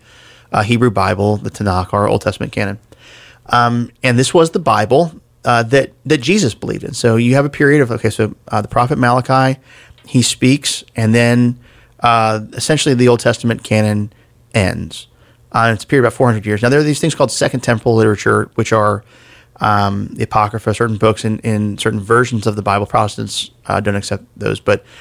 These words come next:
uh, they weren't viewed with the same authority, uh, as, as the other books, but they were viewed as this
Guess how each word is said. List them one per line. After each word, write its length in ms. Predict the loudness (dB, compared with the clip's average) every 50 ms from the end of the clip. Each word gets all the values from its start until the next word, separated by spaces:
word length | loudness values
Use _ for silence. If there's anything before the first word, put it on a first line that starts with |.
| -20 -20 -20 -12 _ -2
uh, 80 | 0
they 120 | 2 2 2
weren't 200 | 2 0 -2 -4
viewed 300 | -8 -4 0 2 2 0
with 80 | 0
the 60 | -4
same 200 | -2 0 2 2
authority, 800 | 0 -2 -4 -4 0 2 2 4 4 2 2 0 -2 -2 -4 -6 _ _ _ _ _ _ _ _ -8
uh, 280 | -4 -2 0 0 0 0
as, 220 | 0 0 0 0 0
as 240 | 0 0 0 0
the 120 | 2 2 2
other 160 | 4 4 2
books, 320 | 2 4 2 2 2 0 -2
but 140 | -4 0 2
they 100 | 2 2
were 100 | 2 2
viewed 200 | 2 2 2 2
as 140 | 2 0
this 200 | -4 -8 -8 -10